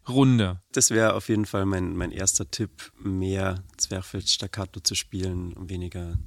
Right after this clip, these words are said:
Speaker 2: Zungenstaccato. Ich will nicht sagen, dass das eine falsch ist, weil ich find's ganz wichtig, das zu unterscheiden, dass es beides gibt und man nur wissen muss, wann man was einsetzt.
Speaker 1: Mhm.
Speaker 2: Natürlich, wenn ich jetzt ein schnelleres Staccato habe oder in, in, in,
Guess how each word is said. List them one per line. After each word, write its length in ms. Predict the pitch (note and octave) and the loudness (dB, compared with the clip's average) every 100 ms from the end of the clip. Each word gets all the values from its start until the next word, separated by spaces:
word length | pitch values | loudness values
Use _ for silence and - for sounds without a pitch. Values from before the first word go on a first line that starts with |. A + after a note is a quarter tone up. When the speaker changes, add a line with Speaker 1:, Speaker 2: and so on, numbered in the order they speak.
| - - - | -10 -20 -8
Speaker 2:
Zungenstaccato. 960 | - G#2 G#2 - G#2+ G2+ G2 G#2 G2+ - _ _ _ _ _ _ _ - | -6 -4 -4 -4 -6 -8 -8 -6 -6 -10 _ _ _ _ _ _ _ -16
Ich 160 | - | -2
will 100 | A#2+ | 2
nicht 140 | D#3+ - | 4 4
sagen, 260 | A#2 B2 | 2 2
dass 100 | G#2+ | 0
das 140 | F#2 - | 0 0
eine 220 | G2+ G2 | 0 -4
falsch 460 | - F#2+ G#2 A2 - | -4 -4 -2 0 0
ist, 260 | F#2+ - F2+ | 2 2 2
weil 400 | F2+ F2+ F#2 - - | -2 -2 -4 -8 -14
ich 140 | - | -10
find's 180 | G#2+ - | -8 -6
ganz 180 | G2+ G2 | -6 -4
wichtig, 500 | A2 - G2+ - - - - | -6 -4 -6 -8 -18 -20 -10
das 140 | - | -6
zu 80 | - | -4
unterscheiden, 560 | F#2 F2 - F2 G2+ F#2+ | -4 0 0 0 -2 -2
dass 140 | F#2 | -2
es 100 | F#2 | -2
beides 380 | F2+ F2+ F2 - | -2 0 0 2
gibt 400 | C#3 - - - _ _ _ _ _ _ _ | 0 0 -14 -14 _ _ _ _ _ _ _
und 440 | - F#2 F2 - - | -6 -6 -4 -6 -6
man 160 | G2+ F#2 | -4 -2
nur 160 | F#2+ F#2 | -2 2
wissen 280 | A2 G#2 | 2 4
muss, 440 | G2 F#2+ - - - _ | 0 2 4 4 0 _
wann 280 | F2+ F#2 G2+ | -4 0 0
man 380 | G2 F#2 F2+ F2 | 0 0 -4 -4
was 220 | F2 - | -2 0
einsetzt. 840 | - G2 G2+ - D#2+ - - F#2+ - | 0 2 2 2 0 -2 -2 0 2
Speaker 1:
Mhm. 80 | C#2+ | 2
Speaker 2:
Natürlich, 440 | C#2 - G2 E2+ | 0 -2 -2 -2
wenn 80 | E2+ | -6
ich 60 | E2+ | -4
jetzt 160 | - | -4
ein 40 | F2+ | -4
schnelleres 400 | - F2+ F2+ F2 | -4 -4 -4 -2
Staccato 480 | - - F#2 - F#2+ | -2 -2 -8 -6 -6
habe 180 | F#2+ | -4
oder 220 | F2+ E2+ - | -4 -4 -6
in, 140 | E2 | -8
in, 220 | E2+ E2 | -8 -8
in, 220 | - F2 | -10 -12